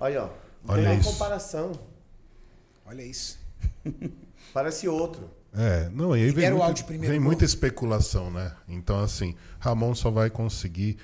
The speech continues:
Speaker 2: o dia que ele aprender a treinar decentemente. Do jeito que ele treina, ele nunca vai conseguir.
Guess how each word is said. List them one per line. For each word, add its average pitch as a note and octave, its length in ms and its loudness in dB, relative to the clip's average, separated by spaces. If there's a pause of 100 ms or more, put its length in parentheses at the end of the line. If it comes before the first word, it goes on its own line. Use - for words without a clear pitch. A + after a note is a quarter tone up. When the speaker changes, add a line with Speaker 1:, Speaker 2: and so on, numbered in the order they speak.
(220)
Speaker 2:
o G2 80 -4
dia F#2 260 -4
que - 140 -4
ele F#2 140 -2
aprender F#2 380 0
a F#2 40 0
treinar F2 340 0
decentemente. F2 880 -4
Do F#2 100 -4
jeito G2 280 -4
que - 80 -6
ele F2+ 140 -4
treina, G2 300 -2
ele F2 100 -4
nunca G#2 300 -6
vai F#2+ 160 -6
conseguir. F#2 760 -6